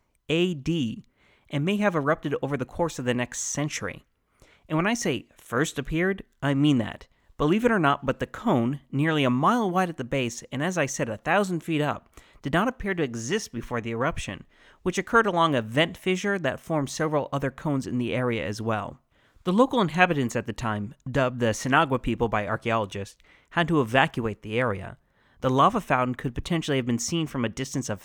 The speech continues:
thirty miles, and the ash plume far beyond that. After these eruptions, archaeologists point to an uptick at the settlement of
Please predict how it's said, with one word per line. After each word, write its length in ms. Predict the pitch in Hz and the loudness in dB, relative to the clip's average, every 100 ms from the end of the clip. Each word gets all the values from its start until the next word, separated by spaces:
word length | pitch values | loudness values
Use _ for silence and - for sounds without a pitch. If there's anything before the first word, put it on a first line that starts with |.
| - | -2
thirty 260 | 165 180 175 | 0 2 2
miles, 580 | 147 156 147 104 - - | 2 2 2 -2 -10 -12
and 160 | 131 127 | -6 -4
the 80 | 110 | -2
ash 320 | 151 170 - | -4 -4 -6
plume 240 | 135 117 | -2 -2
far 360 | 110 - 151 165 | -2 0 4 4
beyond 360 | 123 107 101 | 2 0 -2
that. 320 | 110 202 - - _ _ _ _ _ _ - | -4 -4 -8 -16 _ _ _ _ _ _ -4
After 260 | 220 - 226 | -4 -2 -2
these 200 | 196 147 | 0 2
eruptions, 540 | 123 135 - 107 104 - | 4 4 2 -4 -6 4
archaeologists 560 | 170 175 156 147 127 - | 4 6 2 2 -2 -2
point 160 | 143 | -4
to 80 | 135 | 0
an 100 | 123 | 0
uptick 420 | - 165 - 120 - | 0 -2 -2 -6 0
at 140 | 120 | -2
the 80 | 123 | -2
settlement 440 | - 143 123 117 107 | -2 -2 0 -2 -2
of 220 | 110 113 | -4 -6